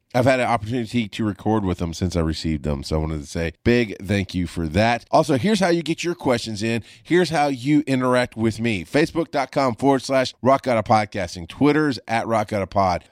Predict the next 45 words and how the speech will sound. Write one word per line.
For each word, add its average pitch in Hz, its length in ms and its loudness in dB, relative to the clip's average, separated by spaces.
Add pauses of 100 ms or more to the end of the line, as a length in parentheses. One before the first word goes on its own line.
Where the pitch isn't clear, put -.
The 104 320 -2
email, 151 800 0
because, 190 400 0
you 196 60 0
know, 196 80 2
I 180 80 2
have 175 180 0
so 156 560 2
many 135 320 -6
<laughs> - 20 0
emails 110 300 -2
I 107 60 -2
track, 110 400 -4
I'm 143 120 -6
just 180 120 -8
gonna 208 140 -2
use 147 260 0
my 113 240 -2
standard 107 500 -6
favorite, 80 640 -6 (140)
bear 147 320 4
crawling 95 720 2 (100)
at 104 200 2
gmail 95 400 2
dot 87 220 0
com. 87 340 4 (240)
That's 113 180 2
a 151 80 -2
story 113 260 0
to 92 60 -6
tell 95 180 -4
on 92 100 -4
the 87 80 -4
show 92 180 -4
one 90 180 -2
time, 104 320 0
the 104 120 0
rise 98 360 2
and 107 120 -4
fall 98 240 2
of 98 60 -4
the 90 60 -8
bear 87 180 -4
crawling 87 320 -4
nation 78 460 -6